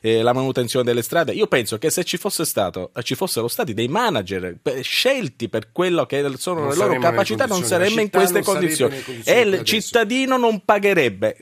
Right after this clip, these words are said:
Speaker 1: tasse così alte avrebbe un servizio
Speaker 2: Per,
Speaker 1: così
Speaker 2: per
Speaker 1: basso.
Speaker 2: questo è importante capire quello che è accaduto, anche per, per i cittadini, ma non solo romani che pagano le loro tasse. Eh, Pietro Orsatti, benvenuto, buongiorno.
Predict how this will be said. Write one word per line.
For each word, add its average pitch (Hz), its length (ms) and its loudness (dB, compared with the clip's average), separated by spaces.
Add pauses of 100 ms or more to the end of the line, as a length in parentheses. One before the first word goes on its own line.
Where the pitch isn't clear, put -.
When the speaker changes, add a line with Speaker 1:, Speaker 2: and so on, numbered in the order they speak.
(340)
Speaker 1:
tasse 160 320 4
così 180 300 0
alte 226 340 2
avrebbe 165 320 0
un 160 80 -4
servizio 156 400 -6
Speaker 2:
Per, 151 80 0
Speaker 1:
così 139 160 -4
Speaker 2:
per 110 140 -2
Speaker 1:
basso. - 120 -4
Speaker 2:
questo 175 320 2
è 131 40 0
importante 123 800 -4
capire 120 340 -8
quello 110 220 -8
che 113 100 -10
è 107 40 -2
accaduto, 95 520 -10
anche 185 300 -4
per, 113 240 -8
per 113 120 -10
i 104 80 -12
cittadini, 143 380 -8
ma 139 80 -6
non 147 140 -4
solo 147 280 -2
romani 123 360 -4
che 107 100 -10
pagano 120 420 -4
le 117 80 -6
loro 110 220 -8
tasse. 98 640 -8
Eh, 104 100 -10
Pietro 147 300 -4
Orsatti, 135 440 -4
benvenuto, 131 480 -8
buongiorno. 110 640 -8